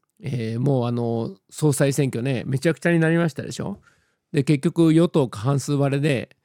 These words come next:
政界再編なんか全くできない状況になっておりますね。だからこう、選挙をやるためには津波なんですね。えー、選挙をやるために津波で、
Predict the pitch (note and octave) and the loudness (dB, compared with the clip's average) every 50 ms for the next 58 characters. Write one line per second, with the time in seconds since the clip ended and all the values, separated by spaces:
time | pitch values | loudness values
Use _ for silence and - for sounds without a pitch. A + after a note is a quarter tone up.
0 | _ _ _ _ _ _ _ _ - E3+ E3+ E3 - F3 F3 D#3 - F#3+ F#3 E3 | _ _ _ _ _ _ _ _ 0 2 2 2 2 2 2 2 2 2 4 4
1 | E3+ F3+ F3 E3+ D#3+ C3 B2+ A#2+ B2+ C3 B2+ - E3+ D3+ E3+ D#3+ C#3 C#3 B2 F#3+ | 4 4 4 2 0 0 0 0 -2 -2 0 0 0 2 2 2 2 2 2 4
2 | F#3+ E3+ D3 B2 A2+ A#2+ A#2 - B2+ A#2+ A#2 A2+ A2+ - - F2 C#2 G#2 - - | 4 4 4 2 2 0 -2 -2 -2 -2 -2 -2 -4 -6 -8 -8 -8 -8 -8 -8
3 | - C#3 C3 B2 A2 G#2+ - _ _ _ _ _ _ _ _ _ _ - F3 C#3 | -6 -4 -4 -4 -4 -8 -10 _ _ _ _ _ _ _ _ _ _ -2 0 2
4 | C#3+ C#3 C3+ - C#3+ C3 B2+ - G#3 A#3 A#3 - F#3 D3 C3+ C3+ C#3 D#3 D#3+ D#3+ | 4 4 2 2 2 0 2 2 2 2 4 4 4 2 4 2 2 2 2 4
5 | E3+ F3 D#3+ C#3 A#2 - - - C#3+ D3+ D#3+ E3+ E3+ D#3+ A#2+ G2+ - - - - | 4 4 4 2 2 0 0 0 2 4 4 4 4 4 2 0 -4 -6 -6 -4
6 | B2 B2+ C#3 - _ _ _ _ _ _ _ _ _ _ _ _ _ - C#3 C#3 | -4 -4 -6 -8 _ _ _ _ _ _ _ _ _ _ _ _ _ 2 4 4
7 | C3 A#2 G2+ F#2+ - - - - - E3 E3 D3+ D#3+ C#3+ C3 D3 D3 C#3+ D3+ D#3+ | 4 4 0 -4 -8 -12 -4 2 4 6 6 6 6 4 4 4 4 4 4 4
8 | F3 E3+ D3 C3 A#2+ - D3 C#3+ C#3+ D3 D3 C#3+ D3+ C#3 A#2+ A2 - | 4 4 2 2 0 0 0 0 2 2 2 2 2 0 0 -2 -4